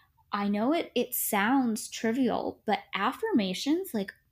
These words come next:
morning and evening affirmations, have changed my life. Where I feel unworthy, you know, I'll write an affirmation on my affirmation board, like, "I am worthy," like, "I am strong, I'm kind, I'm capable, I'm smart, I'm loved, I'm enough."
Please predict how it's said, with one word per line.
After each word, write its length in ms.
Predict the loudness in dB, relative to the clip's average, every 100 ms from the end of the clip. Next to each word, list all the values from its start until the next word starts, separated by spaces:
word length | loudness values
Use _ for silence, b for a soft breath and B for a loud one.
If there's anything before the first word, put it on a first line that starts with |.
| 0
morning 420 | 2 4 4 4
and 80 | 2
evening 360 | 0 0 0 0
affirmations, 680 | -4 -2 -4 -4 -4 -4 -4
have 140 | -8
changed 360 | -6 -4 -4 -4
my 140 | -6
life. 540 | -4 -6 -6 -10 -18 -20 _
Where 260 | -2 2 2
I 80 | 0
feel 240 | 0 0
unworthy, 760 | 0 0 0 0 0 -2 -6 _ -8
you 120 | -4
know, 60 | -2
I'll 160 | -2
write 200 | 0 -2
an 100 | -4
affirmation 640 | -6 -4 -2 -2 -2 -4
on 60 | -4
my 100 | -4
affirmation 600 | -4 -6 -6 -6 -4 -4
board, 220 | -4 -4
like, 300 | -4 -6 -8 -14 -10
"I 140 | -6 -2
am 260 | 0 0
worthy," 460 | 0 -2 -8 -14 -14 B B B -6
like, 80 |
"I 160 | -2 0
am 100 | 0
strong, 540 | 0 0 0 0 -4 -4
I'm 220 | -4 -4
kind, 520 | -2 0 0 -4 -8
I'm 240 | -4 0 -2
capable, 640 | 0 -2 -2 -4 -6 -6
I'm 160 | -4 -4
smart, 480 | -2 0 2 0 -2 -8
I'm 260 | -6 -2
loved, 400 | 0 0 0 -6 -8
I'm 220 | -4 2
enough." 400 | 4 4 2